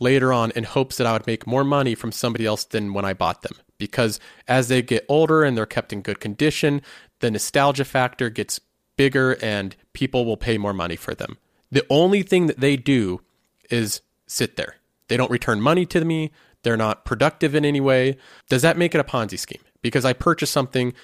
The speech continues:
and the only thing I plan on doing with it is later on selling it for more money.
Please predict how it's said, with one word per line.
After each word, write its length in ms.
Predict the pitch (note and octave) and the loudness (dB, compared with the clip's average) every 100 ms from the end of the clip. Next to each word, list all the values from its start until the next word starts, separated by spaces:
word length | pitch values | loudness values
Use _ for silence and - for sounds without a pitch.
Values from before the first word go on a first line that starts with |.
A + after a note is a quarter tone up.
| - - | -16 -6
and 120 | B2+ | -4
the 80 | - | 0
only 240 | C3+ D3+ | 2 4
thing 200 | D3 D3 | 2 2
I 60 | B2+ | 0
plan 240 | - B2 | 0 -2
on 80 | A#2 | 0
doing 260 | A2 A2 G#2+ | 0 0 0
with 180 | G2+ - | -2 -2
it 120 | G#2+ | -4
is 160 | G#2+ | -4
later 280 | G#2+ A2+ A2 | 0 0 2
on 120 | G#2 | -2
selling 340 | G2+ - G2+ G2 | -2 -2 -2 -4
it 80 | F#2+ | -6
for 100 | G#2+ | -4
more 140 | G#2+ | -2
money. 300 | C3 F3 - | 0 -2 -6